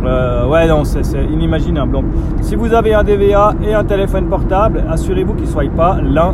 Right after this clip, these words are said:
vers l'autre. Un de chaque côté, c'est mieux. Donc, moi, je fais attention à toujours l'avoir, euh, un du côté droit, l'autre du côté gauche, pour être sûr qu'il n'y ait pas d'interférence là-dessus.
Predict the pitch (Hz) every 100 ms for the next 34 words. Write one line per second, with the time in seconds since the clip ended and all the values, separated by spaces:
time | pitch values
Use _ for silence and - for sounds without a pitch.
0 | 165 165 170 151 147 143 - - - -
1 | - 160 175 - 180 165 180 175 185 202
2 | 214 - 160 - 208 175 170 - - -
3 | - - - - - - - - 170 -
4 | 165 170 170 190 170 180 175 175 170 151
5 | 175 165 143 139 131 - - - - -
6 | - - - 175 165 175 160 156 160 170
7 | 165 165 156 156 147 135 151 160 - -
8 | - - 151 151 143 151 147 147 147 143
9 | 151 - -